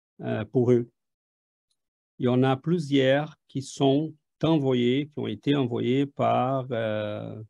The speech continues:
par passer des traitements épouvantables. Il y a un film qui montre très bien ça, euh,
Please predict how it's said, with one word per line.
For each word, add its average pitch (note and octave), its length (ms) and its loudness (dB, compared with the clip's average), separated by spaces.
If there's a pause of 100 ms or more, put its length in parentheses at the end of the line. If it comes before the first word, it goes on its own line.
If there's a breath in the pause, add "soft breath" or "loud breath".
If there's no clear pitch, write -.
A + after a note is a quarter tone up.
(440)
par A2 320 -10
passer C3 360 -2
des B2+ 140 0
traitements B2 560 -2
épouvantables. C3+ 1000 -4 (680)
Il A2+ 120 -4
y B2 40 4
a C3 80 4
un B2+ 60 2
film C#3 500 0
qui B2+ 140 -4
montre B2+ 480 0
très C3+ 280 -4
bien B2+ 280 0
ça, C#3 440 -2
euh, A2 840 -4